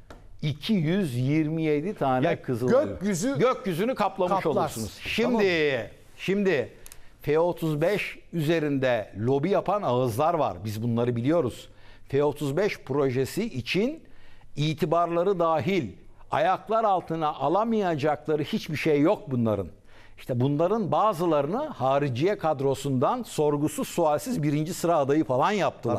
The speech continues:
Speaker 2: Tabii. Fo-, fonları o yüzden veriyorlar.
Speaker 1: Tabii ki. Şimdi dolayısıyla geliyorlar buraya. Diyorlar ki ya kardeşim bununla ne uğraşacaksın? Biri F otuz beş, biri Kızıl Elma. Ben hiçbir zaman şunu söylemiyorum. F otuz beş iyi bir uçak.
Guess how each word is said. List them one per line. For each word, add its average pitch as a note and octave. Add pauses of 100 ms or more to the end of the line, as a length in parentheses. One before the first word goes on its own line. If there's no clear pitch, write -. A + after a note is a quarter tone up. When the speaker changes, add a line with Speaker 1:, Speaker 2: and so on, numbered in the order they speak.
(360)
Speaker 2:
Tabii. E3+
Fo-, -
fonları F3
o F3+
yüzden F3+
veriyorlar. B2
Speaker 1:
Tabii F#3
ki. C#3 (220)
Şimdi G#3+
dolayısıyla G3+
geliyorlar E3+
buraya. D#3 (220)
Diyorlar A#3+
ki C3
ya C#3
kardeşim D3+
bununla D3
ne C3+
uğraşacaksın? G3+
Biri E3+
F E3
otuz C#3
beş, A3+ (300)
biri F3+
Kızıl F#3
Elma. C3+
Ben D4+
hiçbir D#4
zaman C4+
şunu C4
söylemiyorum. G3+ (460)
F E3+
otuz F#3+
beş G#3
iyi F#3+
bir C#4
uçak. B2+